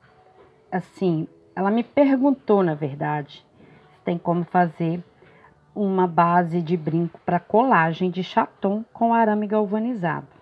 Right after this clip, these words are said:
Então, eu resolvi fazer esse vídeo pra vocês, tá? Esse vídeo vai ser um improviso aí no seu ateliê, tá? Pra quando você estiver,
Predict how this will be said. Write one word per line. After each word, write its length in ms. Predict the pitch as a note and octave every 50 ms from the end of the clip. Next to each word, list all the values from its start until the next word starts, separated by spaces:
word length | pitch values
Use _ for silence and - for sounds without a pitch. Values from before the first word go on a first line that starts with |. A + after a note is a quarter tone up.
| _ _ _ _ _ _ - - - - - - _ _
Então, 180 | _ - G3+ G#3+
eu 60 | A3
resolvi 480 | G#3 G#3+ G#3+ F#3 G3+ G3+ F3+ D#3+ F3+ F#3
fazer 260 | - F3+ E3+ E3 F#3+
esse 220 | F3+ - - A3
vídeo 240 | F#3+ F3+ F#3 F3 F#3+
pra 220 | F3+ - F#3 G3+ A3
vocês, 640 | A3 A3+ G#3+ - - - - E3+ E3 E3+ F#3 F3+ - - _ _
tá? 260 | - E3+ F3 F3+ G3 A3 A3+ _ _ - - - _ _ _ -
Esse 240 | F#3 F3 - G3+ G3
vídeo 260 | D#3+ F3+ F3+ F3+ F3
vai 140 | E3 F3+ F3+
ser 180 | - - G3
um 140 | F#3 F3+ F3+
improviso 840 | F#3 F3+ F3+ - - G3 G3 G3 F3 D#3+ F3+ F3+ F#3 F#3 E3+ E3+ F3+
aí 140 | F3 F3
no 140 | F3 F3 F3
seu 280 | - - - F#3+ F3 F3
ateliê, 640 | F3 F3 - F3+ F3+ F3+ F#3 F#3+ F3+ F3 F#3 G#3+ A#3 - _ _ _ _ _ _ _
tá? 200 | - F3+ F3+ G3+
Pra 140 | - - F3
quando 240 | E3 - F3 E3+ E3
você 280 | D#3+ F3 E3+ - - E3+
estiver, 540 | D#3 - - - E3+ D#3+ D#3+ E3 D#3+ D#3+